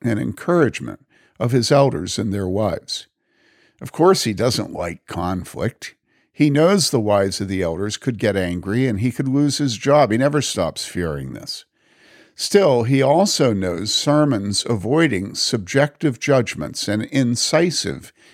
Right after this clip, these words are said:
applications of God's commands to the lives of his flock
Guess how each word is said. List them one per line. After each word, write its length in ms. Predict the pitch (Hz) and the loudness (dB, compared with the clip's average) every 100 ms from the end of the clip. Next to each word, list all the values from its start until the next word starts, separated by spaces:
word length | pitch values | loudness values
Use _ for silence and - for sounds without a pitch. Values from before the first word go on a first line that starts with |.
| _ - | _ 0
applications 840 | 143 - 139 - 143 120 - 90 | 2 2 -2 2 2 0 -2 -4
of 140 | 101 | -8
God's 380 | - 120 117 107 | -2 2 2 0
commands 580 | - 107 107 104 87 - | -4 0 2 2 0 -6
to 100 | 107 | -4
the 120 | 98 | -2
lives 420 | 98 104 139 110 | 2 4 4 2
of 120 | 95 - | -4 -8
his 180 | 76 | -8
flock 440 | - - - - | -10 -10 -10 -10